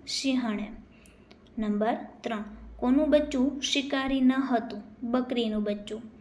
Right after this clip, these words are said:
નંબર ચાર, બકરી અને સિંહના બચ્ચામાંથી કોનું બચ્ચું નાનું લાગતું હતું? સિંહનું. નંબર પાંચ,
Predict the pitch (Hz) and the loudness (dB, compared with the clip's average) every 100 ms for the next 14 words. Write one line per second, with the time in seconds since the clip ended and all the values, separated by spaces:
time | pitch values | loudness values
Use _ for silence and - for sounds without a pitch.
0 | - - - - 226 214 220 220 - 214 | -20 -20 -20 -10 -4 2 2 0 -2 -4
1 | 214 - 240 254 302 302 285 294 302 - | -6 -8 -2 -2 0 -2 0 0 0 0
2 | 262 277 285 262 226 - 233 262 262 240 | 2 4 4 4 2 0 2 2 2 -2
3 | 233 220 214 233 269 277 294 285 277 285 | -4 -6 -4 0 -2 0 2 2 4 2
4 | 277 277 277 277 277 262 294 - - - | 2 0 0 0 0 0 -2 -4 -14 -20
5 | - - - 294 277 220 214 - - - | -20 -16 -4 6 6 6 0 -2 -8 -16
6 | - - - - - 240 220 220 226 220 | -20 -20 -20 -20 -12 -6 0 2 2 0
7 | 214 214 | -6 -8